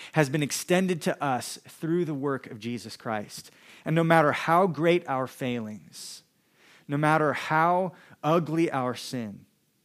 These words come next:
he is ready and willing to give grace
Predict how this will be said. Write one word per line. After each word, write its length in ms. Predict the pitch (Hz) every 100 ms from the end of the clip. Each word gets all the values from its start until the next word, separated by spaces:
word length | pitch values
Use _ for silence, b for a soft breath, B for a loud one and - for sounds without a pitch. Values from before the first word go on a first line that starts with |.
| _ _ _ -
he 220 | 180 165
is 100 | 117
ready 600 | 110 120 139 160 170 156
and 260 | 131 127 110
willing 460 | 131 123 107 104 - _ b b b b -
to 100 | 117
give 260 | 123 101
grace 640 | 110 113 107 - - -